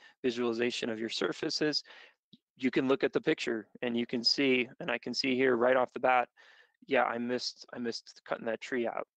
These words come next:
So, or excuse me, cutting that, that house out. So I would need to go in, draw more rectangles, add it as a boundary to the surface, um,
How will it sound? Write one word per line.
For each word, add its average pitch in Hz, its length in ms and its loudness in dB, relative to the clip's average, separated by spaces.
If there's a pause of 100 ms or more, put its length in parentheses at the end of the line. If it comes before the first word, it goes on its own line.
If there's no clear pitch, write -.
So, 113 320 -4
or 120 320 2
excuse - 340 -8
me, 117 80 -4
cutting 123 300 -2
that, 117 300 0
that 131 140 -6
house - 280 -2
out. 113 220 -4 (100)
So - 160 -4
I 110 140 0
would 113 160 -4
need 113 160 -8
to 120 80 -12
go 117 180 0
in, 117 240 -4 (340)
draw 117 180 2
more 113 180 0
rectangles, 113 760 -2 (200)
add 117 120 0
it 117 100 0
as 113 120 -2
a 120 60 0
boundary 113 400 -2
to 113 100 -2
the 104 100 -10
surface, - 520 -2 (400)
um, 104 280 -8